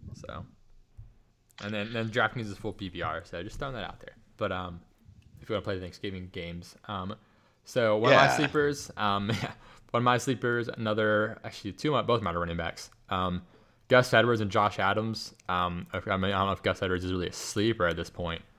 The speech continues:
Speaker 1: but, like, <laughs> you gotta pick him up after last week and see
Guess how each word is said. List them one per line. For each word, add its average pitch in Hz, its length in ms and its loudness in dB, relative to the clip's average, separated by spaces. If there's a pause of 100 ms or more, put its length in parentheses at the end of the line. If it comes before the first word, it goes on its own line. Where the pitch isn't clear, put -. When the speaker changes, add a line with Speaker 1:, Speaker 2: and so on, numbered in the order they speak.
(380)
Speaker 1:
but, 90 140 -2
like, 87 360 2 (400)
<laughs> - 400 0
you 151 220 12
gotta 123 400 10
pick - 240 -4
him 101 120 2
up 98 160 0
after 92 220 0
last 92 260 2
week 101 160 -4
and 85 120 -6
see 92 500 0